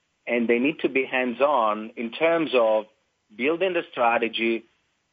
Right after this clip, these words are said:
according to that vision and bringing that into execution. Now, if a C E O allows the chief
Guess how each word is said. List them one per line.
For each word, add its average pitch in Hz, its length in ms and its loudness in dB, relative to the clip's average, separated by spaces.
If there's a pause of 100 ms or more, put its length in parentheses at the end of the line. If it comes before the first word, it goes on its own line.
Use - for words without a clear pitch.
(380)
according 139 420 2
to 147 100 0
that 110 180 2
vision 110 480 -6
and 104 160 -12
bringing 117 320 0
that 110 260 4
into 107 280 -8
execution. - 560 -10 (240)
Now, 123 400 4
if 123 160 -2 (680)
a - 60 -20 (100)
C 180 80 4
E 180 80 4
O 175 140 2
allows 139 480 4
the 120 220 4
chief 143 180 -8